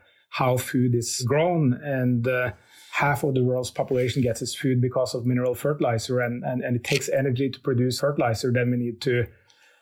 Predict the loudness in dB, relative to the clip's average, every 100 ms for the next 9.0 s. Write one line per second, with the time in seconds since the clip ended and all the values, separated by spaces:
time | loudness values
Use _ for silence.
0 | _ -6 2 4 4 2 4 4 4 2
1 | 0 2 2 2 0 0 -2 0 0 0
2 | 0 0 0 0 0 2 2 2 0 -2
3 | -2 2 2 2 0 0 -2 0 2 4
4 | 2 2 2 2 2 0 -4 -2 -2 0
5 | 0 2 2 0 -2 -2 -4 -2 0 2
6 | 0 -2 -12 _ -8 2 4 4 4 2
7 | 0 -2 2 4 4 2 2 0 -2 -2
8 | -2 0 2 2 2 2 2 2 0 -2